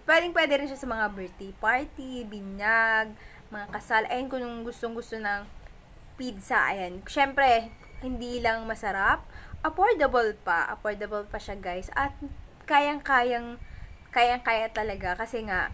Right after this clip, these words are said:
bukod sa sulit, masarap, malaki pa, mura pa. Kaya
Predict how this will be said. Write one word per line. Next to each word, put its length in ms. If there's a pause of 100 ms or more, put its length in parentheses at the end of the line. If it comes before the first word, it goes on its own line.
(280)
bukod 320
sa 160
sulit, 640 (320)
masarap, 720 (320)
malaki 320
pa, 400 (160)
mura 320
pa. 240
Kaya 160